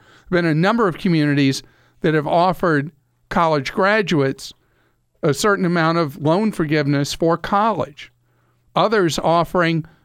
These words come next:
money towards down payment on a house if you'll move to their area. Any of a number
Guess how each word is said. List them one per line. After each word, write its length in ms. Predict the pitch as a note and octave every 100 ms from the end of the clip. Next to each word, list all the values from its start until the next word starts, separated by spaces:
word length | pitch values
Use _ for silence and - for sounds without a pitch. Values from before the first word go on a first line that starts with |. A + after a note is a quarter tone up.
| _
money 540 | C#3+ D3 E3 E3+ F#3 E3+
towards 340 | - F3 D3+
down 300 | - D#3+ F3+
payment 360 | - F#3 F#3 F3+
on 140 | F#3
a 100 | F#3
house 720 | D3+ - G3+ G3 F#2+ - - -
if 220 | - D3+
you'll 100 | E3+
move 320 | D3 D#3 D3+ -
to 120 | D3
their 260 | C#3 C3+ A#2
area. 480 | C3+ A#2+ A2+ G#2
Any 320 | A2+ F3 B3 A3+
of 80 |
a 80 | E3
number 760 | C#3+ C3+ D#3 G#3+ F#3+ D3+ C3